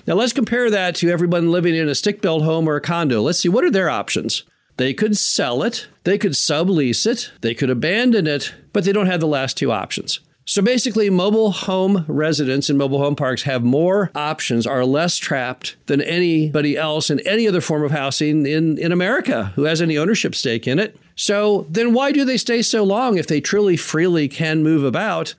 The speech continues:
Then why does the average mobile home park resident live in that mobile home park for fourteen years? That's what the industry claims is the norm.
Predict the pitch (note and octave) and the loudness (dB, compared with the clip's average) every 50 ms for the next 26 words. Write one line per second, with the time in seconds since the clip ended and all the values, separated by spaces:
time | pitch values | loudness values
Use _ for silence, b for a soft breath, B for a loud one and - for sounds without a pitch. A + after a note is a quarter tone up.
0 | _ _ - F#3 F#3+ G3 G3 G3 G3 F3+ D#3 C#3+ C#3 C#3 E3 F3 F#3+ G#3 A3 A3 | _ _ -2 0 0 2 2 2 2 2 2 2 0 0 0 0 2 2 2 2
1 | G3+ D#3+ F#3+ E3+ - - D#3 D#3 D#3+ F3 F#3 F#3+ F#3 D#3+ D#3 D#3+ D#3 D3+ D3+ C#3 | 2 2 0 0 0 -2 -2 -2 -2 0 0 0 0 0 0 0 2 2 2 2
2 | D3+ D3+ D3 D3 D#3+ D3 D3 - - D3 C#3+ D3+ C#3+ D3+ D3 D3+ - - - B2 | 0 0 0 0 -2 -2 -4 -2 -2 -2 0 0 0 0 0 0 -2 -2 -2 0
3 | B2+ D#3+ G3 G#3+ G#3 E3+ C#3+ D#3 D3 D3 C#3 D3 C#3 C#3+ C#3 C#3 C#3 D3+ E3+ F3 | 2 2 2 2 2 0 0 0 0 0 0 0 0 0 0 0 0 0 0 0
4 | - E3 C#3 C3+ C3+ - - - D#3+ D3+ - - D#3 D3+ D3+ - - - - D3 | 0 0 0 0 -2 -4 -4 -4 -4 -4 -2 -2 -2 0 0 -2 -4 -6 -2 0
5 | C#3+ C#3 C#3 C#3 C#3+ C#3+ D3 E3+ G#3 B3 G#3 C3 G#2 F#2 - - A#2+ C3 - - | 2 2 2 2 2 2 2 2 2 2 0 0 -2 -4 -4 -4 -4 -4 -4 -4
6 | D3 C#3 C#3+ C3+ C#3 C#3+ C3 - C#3+ C3 A#2 - D3+ C#3+ D3 D3+ C#3 B2 C3+ B2 | -4 -2 -2 0 0 0 0 0 -2 -2 -2 -2 -2 0 0 0 0 0 0 0
7 | C3 C3 B2+ D#3 G#3 G3+ F3+ F#3+ A3 G#3+ | 2 2 2 2 2 0 0 0 0 -2